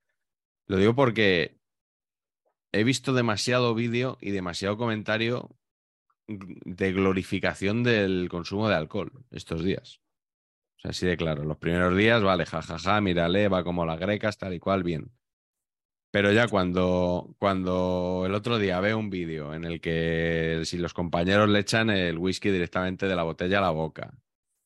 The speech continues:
eh, y todo con risitas y todo con ja, ja, ja, no sé qué, que luego vemos a Paul Gascoigne, que está demacrado y está acabadísimo, y cualquier día se va para el otro lado y, "Hoy qué pena Paul Gascoigne", y tal. Eh, entonces, yo no sé,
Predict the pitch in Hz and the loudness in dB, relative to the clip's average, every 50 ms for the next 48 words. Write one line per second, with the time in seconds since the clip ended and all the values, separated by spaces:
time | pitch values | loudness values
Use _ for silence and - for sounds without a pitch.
0 | _ _ _ 87 87 82 82 85 87 87 - 104 104 110 113 110 135 131 117 104 | _ _ _ -8 -6 -4 -2 0 -2 2 2 4 4 4 4 4 2 2 4 2
1 | 98 90 - - 95 95 82 - - 87 85 80 87 85 - 95 98 101 101 104 | 2 0 0 0 0 0 0 0 0 -2 0 -2 -4 -4 0 2 2 4 4 4
2 | 110 104 - - 101 101 - - 107 95 - 98 92 90 90 85 82 - 87 82 | 0 0 0 -2 -2 -2 -2 -2 -6 -4 -4 -6 -6 -6 -6 -8 -8 -8 -6 -2
3 | 90 90 82 - 90 87 90 95 104 117 120 120 104 92 90 80 - 98 104 101 | -2 -2 0 0 0 0 2 4 4 4 4 2 2 0 -2 0 0 0 2 2
4 | 104 101 - - 123 120 107 87 80 78 - - 90 92 95 95 98 92 85 101 | 2 0 2 2 0 0 2 0 -4 -6 -2 0 0 0 0 0 -2 -2 0 0
5 | 104 101 95 85 80 - 90 90 82 95 92 92 95 104 101 - - 85 80 78 | 0 0 -2 -4 -6 -6 -8 -6 -4 -4 -2 -2 -2 -4 -6 -6 -10 -10 -10 -12
6 | - _ _ _ - _ - _ _ _ _ _ _ - 87 82 - - 87 82 | -16 _ _ _ -20 _ -20 _ _ _ _ _ _ -6 -6 -2 0 0 0 2
7 | 80 87 92 92 95 98 104 104 101 98 98 98 98 98 98 98 98 98 98 98 | 2 2 4 4 4 4 4 4 4 4 4 4 4 4 4 4 4 4 4 4
8 | 95 95 95 92 - 98 98 95 92 95 98 101 92 101 104 113 127 131 139 156 | 4 2 2 2 2 2 2 4 4 2 2 2 2 2 2 4 4 4 4 2
9 | 175 - - - 90 92 90 85 92 104 107 95 - 104 87 92 104 107 104 98 | 0 -4 -6 -6 -4 -4 -2 -2 -2 -2 -4 -2 -4 -6 -4 -4 -4 -2 -2 -4
10 | 92 101 98 92 87 - _ 76 73 73 73 76 76 69 - - _ _ _ - | -2 -4 -4 -4 -6 -8 _ -14 -14 -14 -14 -14 -14 -14 -16 -18 _ _ _ -20
11 | - - - _ _ _ _ _ _ _ - 90 87 85 82 85 82 82 80 82 | -20 -20 -20 _ _ _ _ _ _ _ -2 0 0 0 0 0 0 0 0 -2
12 | 82 82 90 104 110 98 - - _ _ _ _ _ - - 92 101 120 135 147 | -2 0 2 2 2 2 0 -6 _ _ _ _ _ -14 -4 2 2 4 4 4
13 | 147 - 156 156 156 151 - - | 4 6 6 6 6 4 2 -2